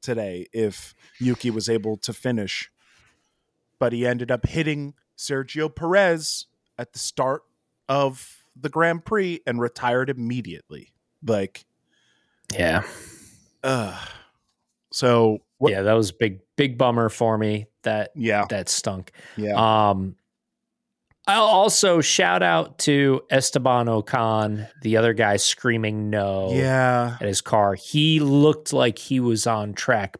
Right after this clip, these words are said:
Speaker 2: potentially for a podium
Speaker 1: Yep.
Speaker 2: at the point where his power unit just seemed to completely fail.
Speaker 1: Yep. At the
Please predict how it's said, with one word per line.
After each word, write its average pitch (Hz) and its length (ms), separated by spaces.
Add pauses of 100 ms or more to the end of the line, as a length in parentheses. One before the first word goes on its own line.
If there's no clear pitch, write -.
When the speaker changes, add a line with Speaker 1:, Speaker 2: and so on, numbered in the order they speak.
Speaker 2:
potentially 101 920
for 104 260
a - 40
podium 95 540
Speaker 1:
Yep. 127 200 (400)
Speaker 2:
at - 160
the 110 80
point 98 380 (160)
where 98 340
his 95 360
power 101 380
unit 92 500
just - 260
seemed 98 280
to 92 40
completely 104 580
fail. 92 640
Speaker 1:
Yep. 110 300 (720)
At 131 180
the 117 200